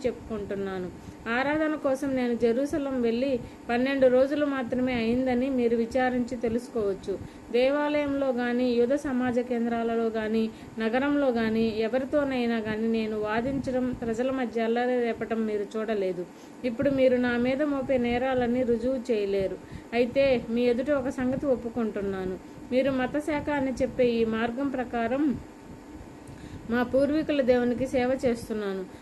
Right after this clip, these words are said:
ధర్మశాస్త్రంలో, ప్రవక్తల లేఖనాలలో రాసి ఉన్నదంతా నమ్ముతూ ఉన్నాను. చనిపోయిన న్యాయవంతులేమి, దుర్మార్గులేమి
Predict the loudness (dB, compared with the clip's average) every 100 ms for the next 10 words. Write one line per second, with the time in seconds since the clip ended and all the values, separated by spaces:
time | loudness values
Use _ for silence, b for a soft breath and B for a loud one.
0 | B -2 0 0 0 -2 -2 -2 -2 -2
1 | 0 0 0 -2 0 2 2 0 0 2
2 | 2 2 2 0 0 0 0 0 -2 -2
3 | -2 0 0 2 2 2 -2 -4 -6 -8
4 | -10 B B -2 0 2 2 2 0 0
5 | 2 2 0 0 2 2 2 0 0 0
6 | 0 -2 0 2 2 2 2 -2